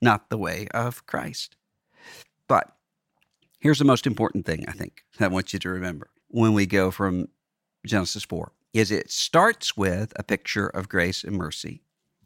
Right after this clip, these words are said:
and it ends with a picture of grace and mercy. Now, both of them are complicated and mixed in with some terrible things, but, but those signposts are there,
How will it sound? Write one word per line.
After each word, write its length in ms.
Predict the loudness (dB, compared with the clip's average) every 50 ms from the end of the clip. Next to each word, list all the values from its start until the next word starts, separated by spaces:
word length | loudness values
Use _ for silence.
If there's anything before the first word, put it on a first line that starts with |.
| _ _ 0
and 280 | 2 2 4 2 2 0
it 180 | -2 -4 -6 -6
ends 440 | -4 -2 0 2 2 0 0 -2 -4
with 280 | -8 -10 -10 -12 -14 -20 _ _ _ _ _ _ _ _ _ _ _ _ -6
a 80 | 0
picture 340 | 0 0 0 0 -2 -4 -4
of 60 | -2
grace 280 | -2 -4 -4 -4 -8 -10
and 80 | -12
mercy. 260 | -14 -14 -16 -16 -18 -20 _ _ _ _ _ _ _ _ _ _ _ _ _ 2
Now, 80 | 6
both 200 | 8 8 6 6
of 40 | 4
them 160 | 2 2 2 0 _ -8
are 100 | -12 -6
complicated 1080 | -4 -2 2 6 6 6 6 4 0 -6 -4 -4 -4 -4 -4 -6 -6 -6 -6 -8 -8 -4
and 320 | 0 0 0 0 0 -4 -8 -12 _ _ _ _ -4
mixed 500 | 0 2 4 4 4 4 0 -4 0 2
in 440 | 2 4 4 4 2 2 -4 -10 -6 0
with 160 | 2 2 2
some 360 | 2 0 0 0 0 -2 -2 -8 _ _ _
terrible 420 | -2 0 2 4 4 2 0 -4 -2
things, 300 | 0 0 0 0 0 0
but, 240 | 0 0 0 0 _ _ _ _ _ _ _ _ _ -4
but 160 | -4 0 2
those 360 | 4 4 4 4 2 -2 -4 -8 _
signposts 840 | -4 0 2 4 4 4 2 2 4 2 4 2 2 -2 -6 -8 -4 _
are 220 | 4 4 4 4 2
there, 520 | 2 2 2 4 4 4 2 0 -4 -8